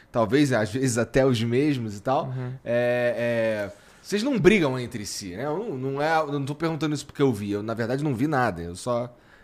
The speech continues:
Speaker 1: como é que, como é que é ali o, como é que é esse
Speaker 2: Olha,
Speaker 1: mercado? É um
Speaker 2: ah,
Speaker 1: mercado
Speaker 2: assim,
Speaker 1: disputadíssimo?
Speaker 2: é... Acho que a animosidade é uma palavra forte.
Speaker 1: Tá.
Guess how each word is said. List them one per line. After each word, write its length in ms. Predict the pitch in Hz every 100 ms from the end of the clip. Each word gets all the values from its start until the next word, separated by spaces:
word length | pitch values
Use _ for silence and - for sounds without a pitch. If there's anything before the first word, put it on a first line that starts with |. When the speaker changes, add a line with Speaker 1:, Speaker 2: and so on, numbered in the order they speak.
| - - -
Speaker 1:
como 180 | 151 147
é 60 | 160
que, 80 |
como 280 | 170 147 165
é 60 | 180
que 140 | 180
é 80 | 165
ali 180 | 147 143
o, 100 | 135
como 200 | 135 160
é 40 |
que 80 | 175
é 60 | 135
esse 180 | 131
Speaker 2:
Olha, 120 | 127 123
Speaker 1:
mercado? 480 | 120 104 139 107
É 20 | 127
um 40 |
Speaker 2:
ah, 60 | 139
Speaker 1:
mercado 340 | - - 143
Speaker 2:
assim, 60 | 135
Speaker 1:
disputadíssimo? 1040 | - - 143 131 123 113 113 127 120 - - -
Speaker 2:
é... 640 | 165 123 120 117 113 110 104 101 98 120 - _ _ _ _ - - - - - - -
Acho 140 | 359
que 80 | -
a 40 | 202
animosidade 680 | 190 180 160 147 156 156
é 40 | 151
uma 200 | 147 143
palavra 500 | 131 127 127 135 135
forte. 680 | - 101 101 95 - - 104
Speaker 1:
Tá. 240 | 107 -